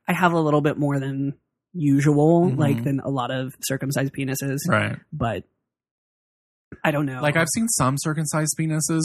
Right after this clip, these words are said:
Speaker 2: where they took too much skin and it's, like,
Speaker 1: Yeah.
Speaker 2: super tight.
Speaker 1: <laughs> Yeah.
Speaker 2: I'm like, "Oh, that has to be uncomfortable."
Speaker 1: But also, one of my British boyfriends, um,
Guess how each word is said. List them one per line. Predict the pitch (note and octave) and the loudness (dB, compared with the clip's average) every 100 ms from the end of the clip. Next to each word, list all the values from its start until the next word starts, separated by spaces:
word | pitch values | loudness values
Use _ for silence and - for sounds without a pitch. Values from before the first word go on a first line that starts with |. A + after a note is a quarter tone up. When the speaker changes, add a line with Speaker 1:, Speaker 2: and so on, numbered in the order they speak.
| D3+ | 0
Speaker 2:
where | A#2+ | -2
they | A#2 A#2+ A#2 A#2 A2+ _ | 0 0 -2 -6 -16 _
took | - C3+ - - | -4 -4 -4 -4
too | A#2+ | -2
much | A#2+ D3 | 0 -2
skin | - - D3+ D#3+ E3 | -4 -6 -4 -2 -2
and | A#2+ | -2
it's, | A2 | 0
like, | B3+ D#3+ | 0 2
Speaker 1:
Yeah. | D3+ C#3+ C3 | 2 2 2
Speaker 2:
super | B2+ A#2+ - | 0 -4 -2
tight. | A2 G#2+ B2+ F3 - - | -2 -2 -2 -4 -10 -6
Speaker 1:
<laughs> | G4 F#4 - - - | -4 -4 -8 -14 -4
Yeah. | C#3 | 0
Speaker 2:
I'm | |
like, | D3 B2 - | 0 0 -2
"Oh, | C3 C#3 | 0 2
that | B2 A#2+ | 2 0
has | C3+ C3 | 0 -2
to | - | -4
be | |
uncomfortable." | G#2+ A2 G#2 G2+ G#2 G#2 | -4 -4 -6 -4 -4 0
Speaker 1:
But | A3 | 0
also, | - A#3 C#4+ G3 E3+ E3 | 2 2 4 4 6 6
one | E3 | 4
of | A#3 | 4
my | F#3+ | 4
British | F#3 G3+ - | 4 2 2
boyfriends, | C3+ B2+ C3 B2+ C3 C3+ - - _ _ | -2 -2 -8 -6 -4 -4 -8 -12 _ _
um, | E3+ D3+ C#3 C3 B2+ | 2 4 2 -2 -4